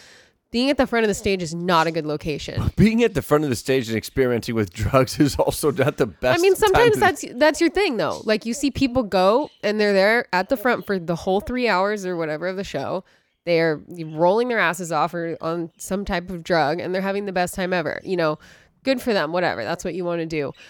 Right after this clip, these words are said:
Speaker 1: There needs to be a safe way to exit that area if there's anything that happens, whether it's drug, alcohol,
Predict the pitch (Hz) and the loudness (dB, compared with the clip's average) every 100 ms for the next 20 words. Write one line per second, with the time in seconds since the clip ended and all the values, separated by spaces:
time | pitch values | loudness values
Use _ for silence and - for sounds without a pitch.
0 | - _ _ - 214 254 285 240 240 - | -20 _ _ -2 4 4 4 0 -2 -2
1 | 247 208 220 185 180 - 185 185 185 180 | -2 0 2 0 -2 -2 0 0 -2 0
2 | 170 175 208 262 - _ _ - - - | 0 0 0 -2 -8 _ _ -10 -6 -2
3 | 180 190 165 160 160 156 160 127 107 104 | -2 -2 -6 -4 -2 0 -2 -4 -6 -8
4 | 190 _ _ _ _ _ - 214 220 190 | -12 _ _ _ _ _ -14 -4 0 0
5 | - 196 214 214 190 160 151 143 - - | -2 -2 -2 -4 -4 -4 -2 -4 -6 -12
6 | - - - 190 196 190 165 - - 190 | -14 -16 -2 0 2 2 0 -6 -2 2
7 | 185 160 180 180 185 180 175 175 165 160 | 2 2 0 0 0 -4 0 2 2 0